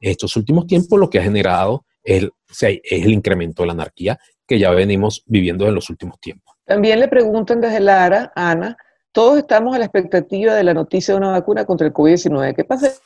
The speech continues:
Speaker 2: con nuestro derecho a la vida ante la evidencia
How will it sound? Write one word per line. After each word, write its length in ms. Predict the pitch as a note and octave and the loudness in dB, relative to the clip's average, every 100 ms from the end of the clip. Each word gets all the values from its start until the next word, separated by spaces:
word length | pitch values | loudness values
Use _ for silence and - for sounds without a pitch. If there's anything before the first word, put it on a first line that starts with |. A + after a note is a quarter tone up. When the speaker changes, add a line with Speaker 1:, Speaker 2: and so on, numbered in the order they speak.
| _ _ B3 A#3+ A#3 _ - - A4+ - | _ _ -2 -2 -4 _ -20 -20 -10 -6
Speaker 2:
con 120 | A3+ | -4
nuestro 300 | F#3 E3 D#3 _ | -4 -4 -6 _
derecho 480 | D3 C#3 E3 C#3+ G3+ | -6 0 2 2 2
a 40 | |
la 80 | G3+ | 2
vida 260 | G3+ D3+ - | 4 2 0
ante 160 | D3 D3 | -2 0
la 80 | D3 | 4
evidencia 400 | D#3 E3+ G#3+ | 4 2 -4